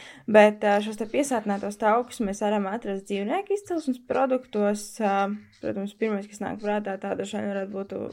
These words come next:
traknāka gaļa, ā, tad vēl noteikti piena produkti un, ā, man liekas, jau popularitāti varbūt zaudējusi, bet, ā, kaut,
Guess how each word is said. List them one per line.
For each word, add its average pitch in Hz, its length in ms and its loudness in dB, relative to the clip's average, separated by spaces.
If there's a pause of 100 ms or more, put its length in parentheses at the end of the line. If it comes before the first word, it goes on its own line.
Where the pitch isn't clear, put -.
(120)
traknāka 214 580 2
gaļa, 311 460 4
ā, - 640 -6 (140)
tad 202 200 -2
vēl 202 160 0
noteikti 202 680 0 (300)
piena 294 460 4
produkti 262 840 0 (540)
un, 269 360 8
ā, - 1000 2
man 226 260 0
liekas, 233 220 2
jau 202 120 8
popularitāti 208 1120 2
varbūt 202 540 0 (100)
zaudējusi, 214 1040 6
bet, 208 400 -4
ā, 208 320 2 (120)
kaut, 220 340 2